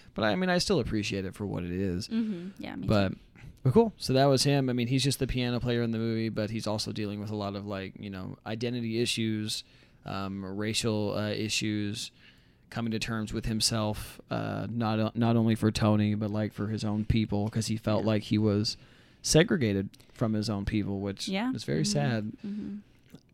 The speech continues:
Speaker 1: And then there was, uh, the wonderful Linda Cardellini, who is in the movie, who plays Velma in the Scooby-Doo movies.
Speaker 2: And she also played, uh, um, the big sister in Freaks and Geeks, and I love that show. That's actually the very first time I'd ever saw her was in Freaks and Geeks.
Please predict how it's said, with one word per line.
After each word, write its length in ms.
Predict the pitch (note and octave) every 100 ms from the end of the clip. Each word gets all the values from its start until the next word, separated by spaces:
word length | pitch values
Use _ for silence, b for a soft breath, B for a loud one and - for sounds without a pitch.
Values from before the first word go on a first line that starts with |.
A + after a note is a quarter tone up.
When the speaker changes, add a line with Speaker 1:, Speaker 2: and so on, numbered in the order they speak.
| -
Speaker 1:
And 120 | C#3
then 120 | D#3+
there 160 | D#3+ C#3+
was, 260 | C3+ B2+
uh, 260 | B2 B2 B2
the 140 | C3+
wonderful 420 | D3 D3+ C#3 C#3 B2
Linda 400 | C3 C3+ B2+ A#2
Cardellini, 760 | - C3+ A#2+ A#2 D#3+ C#3+ C3+ - _ -
who 120 | D#3
is 100 | D3
in 80 | C3+
the 60 | C3+
movie, 400 | B2 A#2 D3 E3+
who 140 | - C3+
plays 360 | - B2 B2 -
Velma 520 | A#2+ C3+ D#3 B2 D3 -
in 140 | C3
the 300 | B2 A#2+ C3 C#3+
Scooby-Doo 560 | - C#3+ C3 C3 D3
movies. 580 | D3+ A#2 A2 B2+ D#3+ - - -
Speaker 2:
And 160 | - A#3
she 100 | G#3
also 320 | F#3+ - F#3+
played, 480 | G#3 F#3 F3+ F#3 F#3
uh, 540 | F3+ F3 F3+ F3 F3+ -
um, 480 | F3+ F3 F3 F3+ F#3
the 60 | -
big 180 | F#3 -
sister 360 | F3 - E3
in 100 | E3
Freaks 260 | F#3 F#3+ -
and 100 | E3+
Geeks, 260 | D#3+ C#3+ -
and 80 |
I 100 | E3
love 280 | E3 F3+ - -
that 100 | -
show. 160 | -
That's 180 | - F#3+
actually 220 | G3 F#3
the 100 | E3+
very 180 | D#3+ E3
first 160 | F3+ -
time 140 | E3
I'd 100 | D#3
ever 180 | D#3 E3
saw 240 | - D3+
her 160 | F#3 -
was 180 | - F3
in 60 |
Freaks 280 | E3+ E3 F3+
and 120 | - -
Geeks. 340 | - - -